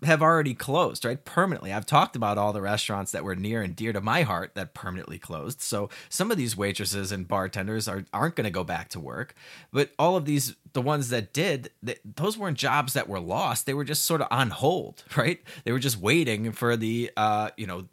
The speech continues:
the governor to open up their state so that they could go back to work. We're not producing anything. We're not really manufacturing anything. We have an entire just service sector economy that's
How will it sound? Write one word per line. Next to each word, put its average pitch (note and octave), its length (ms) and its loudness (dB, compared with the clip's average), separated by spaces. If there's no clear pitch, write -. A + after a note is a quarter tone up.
the G#2 120 -6
governor A2 520 0
to G#2 180 -4
open A#2 260 0
up B2 160 2
their A#2+ 140 2
state - 460 2
so F#2 100 -4
that F#2+ 200 -4
they G#2 100 -4
could A2+ 160 -2
go A#2 120 2
back A#2+ 360 2
to A#2+ 120 0
work. - 380 -4
We're A#2 140 0
not D#3+ 260 2
producing C3 540 2
anything. D#2+ 500 -4
We're A2+ 140 -2
not E3+ 140 2
really D#3+ 200 2
manufacturing G#2+ 960 0
anything. B1 340 -12
We B2+ 120 -4
have C#3+ 100 -2
an B2+ 100 -2
entire C#3 420 -2
just - 320 -6
service C#3 520 2
sector - 640 0
economy B2 600 -2
that's B2+ 260 0